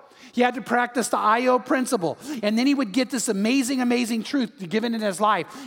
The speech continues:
In Hebrews eleven, verses eight to ten, we see this being talked about. It says in verse eight, "By faith, Abraham, when he was called, obeyed by going out to a place which he was to receive for an inheritance,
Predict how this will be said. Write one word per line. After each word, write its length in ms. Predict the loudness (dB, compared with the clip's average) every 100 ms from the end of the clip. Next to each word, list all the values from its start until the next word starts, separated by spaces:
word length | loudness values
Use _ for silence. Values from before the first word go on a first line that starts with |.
| -6
In 80 | -4
Hebrews 460 | 0 2 2 0
eleven, 440 | 2 2 2 0 -2
verses 320 | -4 -4 -4
eight 200 | -4 -4
to 80 | -6
ten, 580 | -2 0 -2 -6 -12 -8
we 140 | -4
see 300 | -4 -2 0
this 180 | 0 -4
being 260 | -4 -4 -2
talked 320 | 0 0 0
about. 260 | -2 0 -2
It 100 | -2
says 260 | -2 0
in 80 | -2
verse 240 | -4 -2
eight, 240 | 0 0 -4 -20 -20 -20 -4
"By 180 | 0 0
faith, 540 | 0 2 2 0 -2 -2
Abraham, 580 | 0 2 0 0 0 -2
when 100 | -2
he 60 |
was 200 | -4 -6
called, 540 | -2 2 4 2 0 -6 -20 _ -2
obeyed 560 | 0 2 2 0 -4 -12 _ _ _ _ _ _ _ _ -20 _
by 180 | -2 -2
going 380 | 0 0 0 0
out 220 | 0 0
to 120 | 0
a 80 | -2
place 380 | 0 -2 -2 -4
which 160 | -8 -4
he 60 |
was 180 | -4 -4
to 60 | -6
receive 440 | -6 -4 -4 -4
for 160 | -2 -4
an 80 |
inheritance, 640 | -4 -2 0 0 0 -4